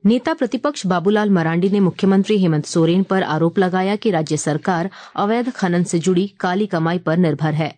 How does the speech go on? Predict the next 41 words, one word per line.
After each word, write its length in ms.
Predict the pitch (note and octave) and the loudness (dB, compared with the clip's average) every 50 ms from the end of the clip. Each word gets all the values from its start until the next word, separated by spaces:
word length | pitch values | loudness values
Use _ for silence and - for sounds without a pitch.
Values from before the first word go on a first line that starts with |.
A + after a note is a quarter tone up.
| _ - | _ -8
और 100 | D#3+ D3+ | -8 -6
साहिबगंज 500 | - - E3 E3+ F#3+ F3+ - G3+ G3+ - | -4 -4 -4 -2 -2 -2 0 0 0 0
पाकुड़ 360 | - F3 D#3+ D#3 - D#3 D3+ | -2 -6 -6 -4 -4 -4 -4
क्षेत्र 360 | C3+ - - F#3 F#3 - G3+ | -4 -4 -4 -4 -2 0 -2
में 180 | F3 D#3 E3 F#3+ - - - - - - | 0 0 0 -2 -4 -8 -16 -12 -6 -4
बड़े 200 | F#3 G#3+ A3 B3+ | -2 0 0 0
पैमाने 420 | B3+ - F3+ E3 D#3+ D#3+ E3+ F#3+ G3 | 0 -2 -2 0 0 0 0 -2 -2
पर 200 | F#3+ G3+ G3+ F#3+ | -2 -2 -2 0
हो 160 | D#3 F3 F#3 | 2 2 2
रहे 180 | F3+ E3+ F3+ | 2 2 0
अवैध 400 | F3+ - C#3+ D3+ D#3 D#3 D3 D3 - _ | -2 -4 -4 -4 -2 -4 -4 -6 -8 _
पत्थर 320 | - F#3 - - - G#3+ G#3 | -6 -6 -4 -4 -4 -4 -2
कारोबार 500 | - E3 D3+ D3 D3 C#3+ D#3+ E3+ F#3 F#3+ | -2 -4 -2 -2 -2 -2 -2 -2 -4 -4
को 240 | - D#3+ E3 G3+ - - - - - - | -2 0 -2 -2 -2 -6 -14 -6 -2 0
नजरअंदाज 680 | G#3 G#3+ G3+ A3+ G#3+ - E3+ E3 E3 E3 D3+ D3 D#3 - | 0 2 2 0 -2 0 -2 0 0 0 -2 -2 -4 -4
कर 200 | - - D#3+ C#3+ | -4 -4 -2 -2
रही 200 | C#3+ C#3+ D3+ D3+ | -2 -2 -2 0
है। 180 | D#3 D#3 C#3+ - - _ _ | 0 -2 -2 -6 -10 _ _
अपने 240 | F3+ F3+ - F#3 F3 | -6 -2 -2 -2 -2
सोशल 300 | F3 - A3 G3+ - A#3 | 0 -2 -2 0 2 2
मीडिया 320 | A#3 G#3+ G3 F3 F#3+ E3+ D3+ | 4 4 4 2 2 0 0
हैंडल 360 | D3+ E3+ F3+ F3 E3 E3+ - - | 0 -2 -2 0 0 -2 -2 -2
एक्स 260 | E3+ F#3+ - - - | -4 -6 -6 -8 -8
पर 240 | - - D#3 D3 F3+ - - - - - - | -6 -6 -6 -4 -6 -10 -14 -20 -18 -4 0
उन्होंने 260 | G#3+ G#3+ A3+ A3+ A3+ | 2 2 4 2 0
कहा 240 | A3 A3 G#3+ A#3 B3+ | 0 -2 -2 -2 -2
कि 140 | A#3+ C#4 - | -2 -4 -2
पूरे 300 | - G3+ G3+ G3 G#3 G#3+ | 0 0 2 2 2 0
खेल 260 | G3+ - - G3 G#3 | -2 -4 -4 -2 -2
का 120 | G#3 F#3 D#3+ | -2 -4 -4
संचालन 600 | D3+ - D#3 D3+ D#3 - F#3+ F#3 F3+ E3 D#3+ G3 - - - - - | -4 -2 -2 -2 -2 0 -2 -2 0 0 0 -2 -4 -6 -14 -10 -6
एक 200 | - G#3+ G#3+ _ - | -6 -6 -4 _ -6
कथित 320 | G#3+ G3+ - A#3 A#3 - - _ - | -6 -4 -4 -6 -8 -8 -14 _ -6
बाबा 260 | D#3+ E3 E3 E3 D#3+ | -4 -4 -2 -4 -4
के 120 | D#3 D#3+ - | -6 -6 -8
इशारे 400 | - E3 - G3 F#3+ F#3 F#3+ F#3 | -8 -4 -2 -2 0 0 0 -2
पर 160 | - D3+ D3 | -2 -4 -2
होता 280 | C3+ D#3 D3 - D3 | -4 -4 -4 -4 -4
है, 220 | D3 D#3 D3+ - - - | -2 -4 -4 -6 -8 -8
जिसके 320 | D#3 D#3+ D3+ - - F3+ | -6 -6 -6 -4 -2 0
लिए 260 | F3+ G3 F#3 E3 F#3 | 0 2 2 2 0